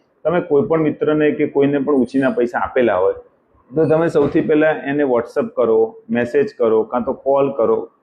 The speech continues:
કાં તો એનું વીડિયો રેકોર્ડિંગ કરી લો. WhatsApp કરો, "મેં તને આટલા પૈસા આપ્યા છે, આ સાલમાં, આ તારીખમાં આપ્યા છે, તું મને ક્યારે પાછો આપીશ?" પછી એ એવું કહે છે, "હા, હું તને એક દિવસ,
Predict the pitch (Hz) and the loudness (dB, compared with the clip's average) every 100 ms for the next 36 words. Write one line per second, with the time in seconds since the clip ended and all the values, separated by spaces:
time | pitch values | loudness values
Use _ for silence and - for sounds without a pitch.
0 | _ 143 151 170 165 165 151 151 156 135 | _ -12 -4 -2 -2 0 2 2 2 2
1 | 123 120 113 101 95 95 - 120 - 135 | 0 0 0 -2 -2 -6 -4 -4 -4 -6
2 | - 123 127 123 123 127 127 113 127 113 | -2 0 2 0 -2 0 -2 -2 -4 -2
3 | 117 117 117 113 131 113 113 113 - _ | -4 -2 -4 0 -2 2 0 0 -4 _
4 | - 123 123 120 117 117 117 120 110 107 | -4 -2 -2 -2 0 2 0 0 -2 -2
5 | 110 110 110 110 113 92 120 117 117 131 | -2 -2 -2 0 -2 -2 -2 0 0 0
6 | 131 127 98 - 82 - - _ _ - | 0 0 -2 -6 -12 -14 -20 _ _ -4
7 | 131 165 151 151 156 156 156 147 127 131 | -2 2 2 4 2 0 -2 0 0 0
8 | 139 123 135 131 131 117 120 120 | -2 -2 -2 0 0 -2 0 0